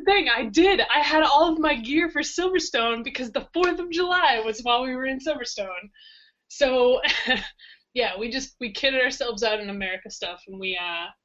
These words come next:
we went in the garage and he was great. He was fantastic. He actually was up in the, so there was the F one Village, which was outside the track. It was, like, where you could buy all the merch and buy food, and there was, like, a little simulator, and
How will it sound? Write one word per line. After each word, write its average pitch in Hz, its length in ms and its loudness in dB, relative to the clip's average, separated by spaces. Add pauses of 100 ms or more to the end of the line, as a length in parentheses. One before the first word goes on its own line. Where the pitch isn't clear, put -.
(200)
we 214 100 -6
went 214 180 -2
in 226 80 -2
the 220 80 0
garage 185 720 -2
and 185 200 -6
he 233 360 -2
was 208 260 0
great. 262 380 0
He 214 100 -10
was 202 140 -6
fantastic. 208 640 -2
He 240 180 0
actually 220 560 0 (1160)
was 240 180 0
up 269 200 0
in 247 180 0
the, 226 260 4
so 262 200 2
there 233 200 4
was 233 220 0 (180)
the 226 140 0
F 254 180 -2
one 240 240 -2
Village, 247 600 2
which 220 180 -6
was 208 220 -6
outside 220 400 0
the 202 40 -10
track. 196 400 0
It 214 80 -6
was, 202 140 -10
like, 185 180 -6 (800)
where 233 180 0
you 220 120 -2
could 240 140 -8
buy 214 160 4
all 214 100 2
the 214 80 0
merch 190 400 -6
and 208 100 -10
buy 196 180 -4
food, 196 460 -10
and 190 80 -12
there 190 100 -8
was, 202 120 -12
like, 202 160 -8
a 202 40 -8
little 202 160 -6
simulator, 190 800 -4
and 185 120 -10